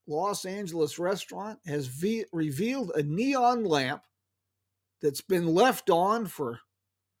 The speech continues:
more than seventy-five years. The lamp, forgotten for, for decades, was discovered burning brightly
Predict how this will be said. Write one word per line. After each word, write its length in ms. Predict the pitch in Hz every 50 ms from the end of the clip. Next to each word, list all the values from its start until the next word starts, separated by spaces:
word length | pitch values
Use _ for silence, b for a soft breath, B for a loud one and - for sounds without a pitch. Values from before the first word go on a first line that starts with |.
| _ _ -
more 280 | 165 170 151 170 202 208
than 180 | 165 135 123
seventy-five 1300 | 113 - - - 165 175 180 196 214 202 196 214 214 175 - - 175 170 160 165 175 170 165 175 170 151
years. 720 | 139 143 147 147 151 156 165 160 147 120 - - - - - _ _ _ _ _ _ _ _ _ _ _ _ _ _ _ _ _ -
The 80 | - 151
lamp, 440 | 160 208 269 294 254 190 175 - -
forgotten 640 | - - 160 147 135 151 226 214 240 254 202 190
for, 200 | 160 147 185 180
for 200 | - - - 196
decades, 680 | 190 160 165 196 226 233 233 - 147 131 143 160 151 147
was 120 | 143 135
discovered 760 | 131 147 151 - - - - 269 285 233 151 139 139 156 156 _ _ _ _ _ _ _ _ _ _ _ -
burning 560 | 160 135 127 208 240 302 339 339 311 269 190
brightly 580 | 175 220 302 330 330 - - - 98 151 160